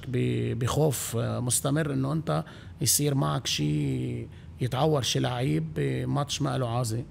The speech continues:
في نفس الوقت عم تلعب سيمي فاينل وصل، بعدين فاينل، بعدين تيجي تلعب ضد الحكمة اللي، آه، اللي أنا بوقتها بمرة سابقة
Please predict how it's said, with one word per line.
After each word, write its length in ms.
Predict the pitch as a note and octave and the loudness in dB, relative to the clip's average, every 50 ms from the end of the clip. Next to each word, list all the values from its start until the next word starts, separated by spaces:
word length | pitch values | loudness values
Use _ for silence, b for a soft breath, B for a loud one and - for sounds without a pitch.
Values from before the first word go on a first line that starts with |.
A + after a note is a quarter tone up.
| - B B B B B B B B B B B | -12 B B B B B B B B B B B
في 60 | - | -2
نفس 200 | C#3+ B2+ - - | 0 0 2 0
الوقت 260 | D3+ D3 C#3 C3+ C#3 B2+ | 0 0 0 0 0 0
عم 80 | A#2 | -2
تلعب 240 | A2+ C3+ C3+ B2 A#2 | -2 -2 -2 0 0
سيمي 260 | - - C3+ C#3 C3+ | 0 2 2 2 2
فاينل 300 | - - C3+ C#3+ C3+ C3+ | 2 0 0 2 2 2
وصل، 380 | C3+ C3 C3 A#2+ - C#3 C3 B2+ | 2 0 0 0 0 0 0 0
بعدين 320 | B2 A#2 A#2 A#2+ B2+ B2 | -2 -2 -2 -2 -2 -2
فاينل، 600 | A#2+ - C3+ C3 B2+ B2+ B2 B2 B2 B2 B2 B2+ | -2 -2 -2 -2 0 0 0 -2 -2 -2 -4 -4
بعدين 340 | A#2+ A#2+ A#2+ A#2 B2+ B2+ A#2+ | -4 -4 -2 -2 -2 -2 -2
تيجي 200 | - B2+ A#2 A#2+ | -2 -2 -2 -2
تلعب 300 | A2+ C3+ C3+ B2+ B2 A#2+ | 0 0 0 0 0 -2
ضد 180 | C#3 B2+ B2 C#3 | -2 -2 -2 -2
الحكمة 600 | A#2+ - - C3+ - - B2 B2 A#2+ A#2 B2 B2 | -2 -2 -4 -4 -2 -2 -2 -2 0 -2 -2 -2
اللي، 380 | A#2+ A#2 A2+ A#2 A2+ A2 A2 - B B B B B B B B B B B - | 0 0 2 2 0 0 -2 -4 B B B B B B B B B B B -2
آه، 280 | C3+ C3 B2+ B2+ - B2 | 0 2 2 2 2 2
اللي 240 | B2+ C3 C3+ D3 | 2 4 4 4
أنا 100 | D#3+ D#3 | 4 4
بوقتها 500 | C#3+ C#3 D3+ E3 D#3+ D#3 - C#3 D3 D3+ | 4 4 4 4 4 4 2 4 4 4
بمرة 560 | D#3 C#3 C3+ C3+ C3 C3 C3 C3+ C#3+ D3 D3 C3 | 2 2 2 2 2 4 4 4 4 4 4 4
سابقة 600 | - - D#3 D#3+ D#3 C#3+ C#3 C3+ C#3 C#3+ E3 | 4 4 4 4 2 2 0 0 0 0 0